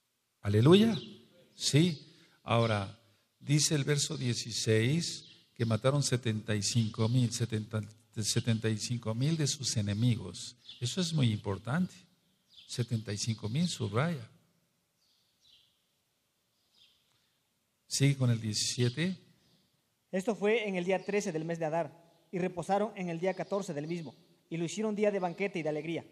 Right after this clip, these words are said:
Speaker 2: Pero los judíos que estaban en Susa se juntaron el día trece y el catorce del mismo mes, y el quince del mismo reposaron, y lo hicieron día de banquete y de regocijo. Por tanto, los judíos aldeanos que habitan en las villas sin muro hacen a los catorce del mes de Adar el día de alegría y de banquete, un día de regocijo,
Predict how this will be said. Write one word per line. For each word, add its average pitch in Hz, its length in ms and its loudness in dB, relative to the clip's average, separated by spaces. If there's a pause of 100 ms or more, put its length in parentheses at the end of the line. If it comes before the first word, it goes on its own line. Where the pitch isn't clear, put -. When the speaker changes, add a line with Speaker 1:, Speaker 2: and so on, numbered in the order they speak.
(540)
Speaker 2:
Pero 185 160 2
los 175 100 -2
judíos 190 340 0
que 254 80 -2
estaban 202 320 0
en 170 100 -6
Susa 196 400 -4
se - 140 -10
juntaron 196 340 -2
el 180 80 -2
día 180 160 0
trece 196 400 -4
y 170 80 -4
el 170 60 -4
catorce 170 320 -6
del 165 100 -8
mismo 165 200 -10
mes, 170 280 -6 (400)
y 160 80 -10
el 151 80 -6
quince 240 260 0
del 214 120 -2
mismo 214 220 -2
reposaron, 185 600 -2
y 165 80 -8
lo 165 60 -4
hicieron 196 260 -6
día 196 140 0
de 185 80 0
banquete 175 380 -4
y - 20 -4
de 151 80 -6
regocijo. 143 500 -8 (520)
Por 147 120 -6
tanto, 208 600 -2
los 160 80 -8
judíos 180 320 -2
aldeanos 196 420 -2
que 175 80 -6
habitan 180 300 -4
en 170 80 -6
las 156 100 -6
villas 175 220 -6
sin 156 120 -8
muro 175 280 -4 (160)
hacen 214 320 -2
a 202 40 -4
los 185 100 -6
catorce 180 340 -6
del 165 100 -6
mes 165 160 -4
de 160 60 -4
Adar 175 480 -4
el 156 100 -8
día 208 160 2
de 220 80 0
alegría 202 380 -2
y 160 100 -10
de 156 80 -4
banquete, 156 420 -6 (480)
un 208 140 0
día 226 140 6
de 226 60 4
regocijo, 190 520 -2